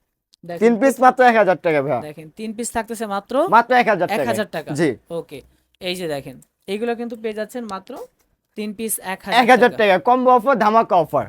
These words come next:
Speaker 1: ওকে, ওকে।
Speaker 2: এটা শুধু আমাদের কাছে পেয়ে যাবেন এইসব কালেকশন, এটা কিন্তু ভাই সুতি ভাইয়া।
Speaker 1: সুতি কাপড়।
Speaker 2: এগুলো পরে আরাম পাবে, আমরা কিন্তু এই গরমের জন্য দিচ্ছি এই প্রাইসটা।
Speaker 1: এই যে দেখেন এগুলো কিন্তু থাকতেছে মাত্র তিনটা এক হাজার টাকা।
Speaker 2: মাত্র এক হাজার টাকা তিন
Speaker 1: তিনটা,
Speaker 2: পিস।
Speaker 1: দেখেন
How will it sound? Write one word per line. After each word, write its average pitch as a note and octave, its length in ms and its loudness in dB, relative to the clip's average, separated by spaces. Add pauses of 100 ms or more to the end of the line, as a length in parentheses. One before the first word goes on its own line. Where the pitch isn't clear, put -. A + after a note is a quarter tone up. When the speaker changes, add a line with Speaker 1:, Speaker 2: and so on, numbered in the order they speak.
Speaker 1:
ওকে, D#3 340 -14
ওকে। C3+ 260 -20 (200)
Speaker 2:
এটা F#3+ 160 4
শুধু B3 180 0
আমাদের B3 360 4
কাছে A#3 260 2
পেয়ে G#3+ 240 2
যাবেন A3+ 260 2
এইসব G#3+ 260 0
কালেকশন, G#3 320 0
এটা G#3 120 0
কিন্তু A3 180 0
ভাই G#3+ 100 0
সুতি G#3+ 360 -2
ভাইয়া। C3 280 -4
Speaker 1:
সুতি A3 300 -18
কাপড়। E3 240 -6
Speaker 2:
এগুলো G3+ 240 6
পরে A3+ 220 4
আরাম A#3 200 4
পাবে, F#3+ 180 2
আমরা F3+ 180 2
কিন্তু G#3 180 0
এই G3+ 60 2
গরমের A#3 300 2
জন্য B3 180 2
দিচ্ছি E3 440 -4
এই D#3+ 80 2
প্রাইসটা। C#3+ 460 -2 (200)
Speaker 1:
এই E3+ 140 -14
যে D#3 120 -20
দেখেন C3 280 -18 (400)
এগুলো G#3 260 -10
কিন্তু A3+ 200 -12
থাকতেছে A3 380 -12
মাত্র B3+ 440 -6 (120)
তিনটা A3 440 0
এক G3+ 140 -4
হাজার G3 260 -4
টাকা। C3+ 240 -12 (160)
Speaker 2:
মাত্র A3 280 2
এক A#3 120 2
হাজার E3+ 240 -2
টাকা D#3 160 -4
তিন - 100 -6
Speaker 1:
তিনটা, G#3+ 300 -2
Speaker 2:
পিস। - 600 -18
Speaker 1:
দেখেন C#3+ 200 -16